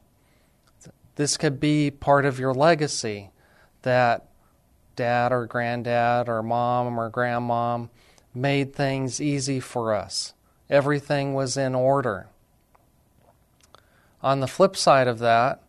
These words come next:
if things are not in order, your legacy might be, "Boy, he or she really created a,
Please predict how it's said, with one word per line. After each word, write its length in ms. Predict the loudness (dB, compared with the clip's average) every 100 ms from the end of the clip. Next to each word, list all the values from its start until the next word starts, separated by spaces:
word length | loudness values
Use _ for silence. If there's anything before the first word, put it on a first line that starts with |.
| _ _ _
if 180 | -6 -4
things 360 | -2 -2 -2 -2
are 80 |
not 340 | 2 4 4 2
in 160 | -4
order, 540 | -4 -2 -2 -2 -4 -6 _ _ _
your 220 | -2 0
legacy 560 | 4 4 4 -2 -2 -2
might 440 | -2 -2 -2 -6
be, 420 | -6 -6 -6 -8 -12 _ _ _ _ _ _ -4
"Boy, 480 | 2 4 2 -2 -10 _ _
he 280 | -2 0 0
or 100 | -2
she 320 | -4 -4 -4
really 400 | 0 2 2 0
created 760 | -4 -2 0 0 -2 -4 -4
a, 160 | -6